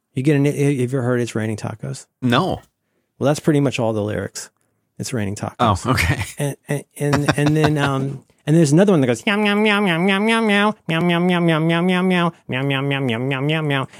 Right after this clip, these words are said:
Speaker 1: yum, yum, yum, yum, yum, yum, yum, yum." And, and it just does that. And it, it's very clever. Uh, and it goes over and over. Or, or, or she'll wanna watch, like, I like Vines. I like a Vine compilation.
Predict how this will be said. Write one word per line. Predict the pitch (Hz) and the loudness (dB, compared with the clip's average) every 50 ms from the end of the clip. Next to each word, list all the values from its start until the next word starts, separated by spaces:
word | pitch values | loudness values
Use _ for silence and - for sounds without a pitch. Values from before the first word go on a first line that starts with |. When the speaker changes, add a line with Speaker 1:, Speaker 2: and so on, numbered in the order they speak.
| - | -4
Speaker 1:
yum, | - 160 156 160 156 | -4 -2 0 0 0
yum, | |
yum, | 156 156 160 160 | 0 0 0 -2
yum, | 156 151 156 156 | -2 -2 -2 -2
yum, | 135 131 143 | -2 -2 -2
yum, | 156 156 151 160 | -2 -2 -2 -2
yum, | 170 170 175 170 160 | -2 0 0 0 2
yum." | 156 151 147 - | 0 0 -2 0
And, | 151 151 156 160 | 0 0 0 0
and | - 151 156 151 135 | 0 -2 -2 0 0
it | 147 147 | -2 0
just | 143 147 143 | 0 2 2
does | 214 269 269 175 | 4 4 4 4
that. | 135 107 98 107 117 - _ | 2 2 2 0 -2 -4 _
And | - 143 | -2 0
it, | 151 160 - | 0 0 0
it's | 160 135 147 | -2 -2 2
very | 147 156 180 214 | 2 2 2 2
clever. | 208 - 135 120 107 120 151 185 190 - _ _ _ _ _ _ _ _ - | 2 2 2 2 2 0 0 -2 -4 -8 _ _ _ _ _ _ _ _ -6
Uh, | |
and | 135 135 139 - 135 139 139 139 131 | -4 -2 -2 0 2 2 2 2 0
it | 135 - 139 139 | 0 0 0 0
goes | 135 143 135 | 2 2 2
over | 139 139 135 131 127 | 2 2 0 0 0
and | 131 165 | 0 2
over. | 208 240 208 143 123 123 123 - - 156 - - | 2 2 2 2 2 0 0 0 -2 -4 -4 -4
Or, | - - 202 226 233 208 175 160 160 - - | 0 4 6 6 8 8 6 4 2 2 2
or, | 185 190 202 202 185 170 165 165 165 - | 4 4 6 6 6 6 6 4 2 2
or | 170 165 170 170 170 156 | 2 4 4 4 4 4
she'll | - 180 165 143 | 2 2 2 2
wanna | 143 151 151 147 | 2 0 0 2
watch, | 143 143 139 135 131 - | 0 0 0 -2 -2 -2
like, | 131 120 | -2 -2
I | 135 147 | 0 0
like | 175 156 156 170 | 2 2 2 2
Vines. | 143 104 113 131 143 123 120 135 - - _ _ _ _ | 0 0 0 0 0 -2 -2 -4 -6 -10 _ _ _ _
I | - 147 | -2 0
like | 147 156 165 | 0 2 0
a | 185 | 0
Vine | 147 120 107 104 107 | 0 0 0 -2 -2
compilation. | - - 101 95 - 101 98 92 95 - - 123 131 | -2 -4 -6 -6 -6 -6 -8 -6 -8 -8 -8 -8 -10